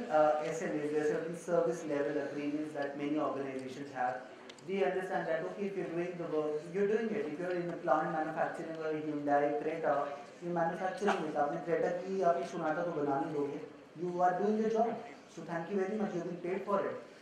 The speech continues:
But this is what not millennials want to hear. They have things that, "Okay, boss, I was able to make at least, uh, you know, one more car a day," or maybe any kind of appreciation or feedback, or if I'm doing some, some,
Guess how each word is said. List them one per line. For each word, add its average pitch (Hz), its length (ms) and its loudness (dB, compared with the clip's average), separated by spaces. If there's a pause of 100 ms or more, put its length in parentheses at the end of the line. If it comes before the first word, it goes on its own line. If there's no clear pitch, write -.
But 160 140 -2
this 170 120 -4
is 175 140 -6
what 180 220 -2
not 170 240 -6
millennials 147 420 0
want 139 220 -6
to 143 140 -8
hear. 123 120 -4 (520)
They 165 120 0 (280)
have 165 340 4
things 190 260 0
that, 175 220 2
"Okay, 170 240 -4
boss, 160 240 2
I - 100 6
was 165 200 0
able 190 260 -2
to 190 80 0 (240)
make 175 260 -2 (460)
at 185 160 -2
least, 202 260 2 (120)
uh, 147 40 8 (140)
you 143 80 2
know, 147 100 -2 (120)
one 156 260 6
more 175 100 2 (140)
car 156 160 8
a 147 160 4
day," 139 180 4 (220)
or 135 180 0
maybe 151 240 0 (240)
any 214 160 -2 (160)
kind 175 260 0
of - 200 -8
appreciation 180 800 -4
or 165 40 4 (120)
feedback, 170 560 6
or 175 40 2 (120)
if 196 160 0
I'm 175 180 0
doing 170 220 -4
some, 170 180 -2 (480)
some, 170 180 0